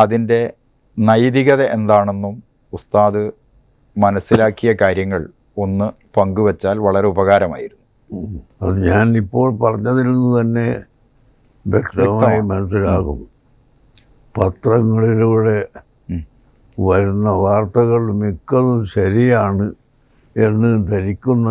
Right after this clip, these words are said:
Speaker 2: ജനങ്ങളാണ്
Speaker 1: ഉം.
Speaker 2: ഏത് പത്രത്തിൻ്റെയും
Speaker 1: അതെ.
Speaker 2: വായനക്കാർ. അപ്പോൾ നാം ഒരു തെറ്റായ വാർത്ത പ്രസിദ്ധീകരിച്ച് വന്നാൽ നമ്മളെ ആളുകൾ
Speaker 1: ഉം.
Speaker 2: "ഇത് ശരിയാണ്, സിറാജിൽ അങ്ങനെ പറഞ്ഞിട്ടുണ്ടല്ലോ"
Speaker 1: ഉം.
Speaker 2: എന്ന്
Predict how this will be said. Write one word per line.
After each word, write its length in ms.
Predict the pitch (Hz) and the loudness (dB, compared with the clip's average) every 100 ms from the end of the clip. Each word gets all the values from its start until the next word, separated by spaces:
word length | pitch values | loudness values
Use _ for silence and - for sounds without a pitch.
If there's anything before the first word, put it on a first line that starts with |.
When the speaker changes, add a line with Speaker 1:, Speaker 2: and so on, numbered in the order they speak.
| 104 87 | -2 -2
Speaker 2:
ജനങ്ങളാണ് 680 | 92 98 104 98 85 87 98 | -2 -2 0 0 0 -2 -4
Speaker 1:
ഉം. 720 | - _ _ _ _ _ - 104 110 | -8 _ _ _ _ _ 0 2 2
Speaker 2:
ഏത് 180 | 117 113 | 2 2
പത്രത്തിൻ്റെയും 720 | 110 90 107 101 107 104 113 107 | 0 -2 -4 -4 -8 -6 -4 -2
Speaker 1:
അതെ. 60 | 95 | 0
Speaker 2:
വായനക്കാർ. 600 | 110 101 101 - - - _ _ _ _ _ - | 2 2 0 -8 -12 -12 _ _ _ _ _ -6
അപ്പോൾ 320 | 95 110 117 117 107 104 | -4 0 2 2 0 -2
നാം 180 | 113 123 117 101 | 0 -2 -4 -2
ഒരു 140 | 113 98 | -2 -2
തെറ്റായ 500 | 101 87 - 127 120 120 95 | -4 -4 -2 2 2 2 0
വാർത്ത 380 | 101 110 - 120 104 - _ _ _ _ _ _ _ 92 | -2 -4 -2 -2 -2 -8 _ _ _ _ _ _ _ -10
പ്രസിദ്ധീകരിച്ച് 800 | 95 87 92 92 110 113 110 104 107 | -6 -4 -4 0 2 2 0 0 -2
വന്നാൽ 300 | 95 104 113 107 | -2 -2 0 0
നമ്മളെ 300 | 101 101 110 95 | 0 0 0 0
ആളുകൾ 340 | 101 104 98 73 - - | 0 0 -2 -4 -10 -12
Speaker 1:
ഉം. 80 | 90 76 _ _ 131 | -12 -12 _ _ 0
Speaker 2:
"ഇത് 120 | 139 113 | 2 4
ശരിയാണ്, 500 | 107 110 120 117 107 95 | 2 2 2 2 0 -2
സിറാജിൽ 500 | 101 101 107 123 120 113 | -2 0 2 2 2 0
അങ്ങനെ 220 | 104 107 95 | 0 -2 -2
പറഞ്ഞിട്ടുണ്ടല്ലോ" 760 | 92 101 92 95 90 82 73 - - _ - | -2 -4 -8 -8 -6 -6 -6 -12 -14 _ -16
Speaker 1:
ഉം. 80 | 85 73 - 117 | -14 -14 -4 0
Speaker 2:
എന്ന് 180 | 113 | 2